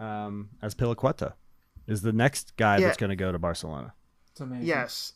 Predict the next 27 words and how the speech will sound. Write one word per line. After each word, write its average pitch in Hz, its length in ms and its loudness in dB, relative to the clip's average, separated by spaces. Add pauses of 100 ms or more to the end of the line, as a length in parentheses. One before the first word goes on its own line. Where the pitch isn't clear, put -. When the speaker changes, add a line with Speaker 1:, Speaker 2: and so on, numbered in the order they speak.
Speaker 2:
and 156 360 -2
also 160 580 0
Sarr 175 720 2
is 147 160 -4
there, 147 320 0
and 143 80 -4
they're 139 80 -8
talking 147 300 -4
about 135 160 -4
getting 139 200 -6
rid 131 140 -6
of 127 80 -10
him 135 180 -8
too. 135 280 -8
They're, 120 320 -10 (100)
he's 135 180 -14
a 120 120 -14 (100)
youth 131 260 -12 (260)
center - 200 -12
Speaker 1:
Well, 104 80 0
he's 143 200 4
Speaker 2:
back. 131 100 -2
Speaker 1:
not 82 80 -6 (100)
good. - 140 -10
Speaker 3:
Well, 175 40 -4
it's - 80 -8
'cause 202 280 2